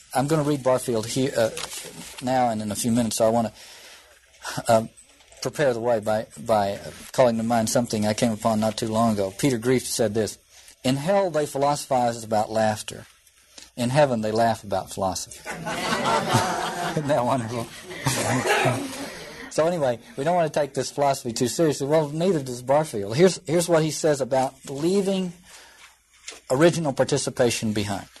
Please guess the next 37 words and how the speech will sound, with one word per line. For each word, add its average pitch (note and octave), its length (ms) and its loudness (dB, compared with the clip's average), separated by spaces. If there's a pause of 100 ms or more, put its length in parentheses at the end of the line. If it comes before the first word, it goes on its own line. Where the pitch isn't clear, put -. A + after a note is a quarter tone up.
(880)
And B2+ 100 0
this, C3+ 240 2 (180)
and C#3 220 2
it's B2 140 2
a - 20 -4
beautiful D3 400 2
image, G#2+ 260 0
I G2+ 100 0
think. - 140 -12 (1700)
"The D#3 160 0
ousting G#3+ 400 2
of E3+ 100 -2
participation D3+ 760 0
is C#3+ 180 -2
not A3+ 160 2
a D3 40 0
logical A#2 500 0
consequence A2+ 680 2
of A2 160 -2
a A2 40 0
more A2 300 4
accurate B2 600 0
observation G#2 840 2
of G#2 180 -4
the G2+ 60 -2
mechanical G#2+ 640 0
element G#2+ 420 4
in G#2 120 0
any, G#2+ 200 2 (100)
in A2+ 120 0
any A#2+ 180 2
representation. G#2 840 -2 (880)
It E3 60 0
is G3 100 0
a G#3+ 40 0
practical G#3 560 4
one. E2 140 -14